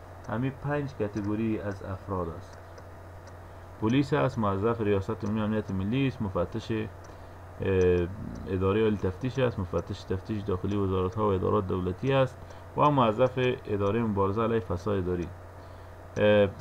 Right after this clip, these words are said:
یعنی در یک جای می‌آیه میگه پلیس موظف امنیت ملی، یک جای می‌آیه اینا رو میگه. اه، خوب است در این مورد هم یک تبصره داشته باشیم که این هر دو حکم از حیث عموم و خصوص هست. یعنی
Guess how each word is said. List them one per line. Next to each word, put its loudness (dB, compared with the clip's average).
یعنی 4
در 8
یک 6
جای 4
می‌آیه 6
میگه 2
پلیس -2
موظف 0
امنیت -2
ملی، -2
یک 0
جای 0
می‌آیه 0
اینا 0
رو 0
میگه. 2
اه، 6
خوب -2
است 0
در 0
این 2
مورد 2
هم 2
یک -2
تبصره 0
داشته -2
باشیم 0
که -6
این 0
هر 0
دو 0
حکم -2
از -2
حیث 2
عموم 2
و 0
خصوص -2
هست. -4
یعنی 0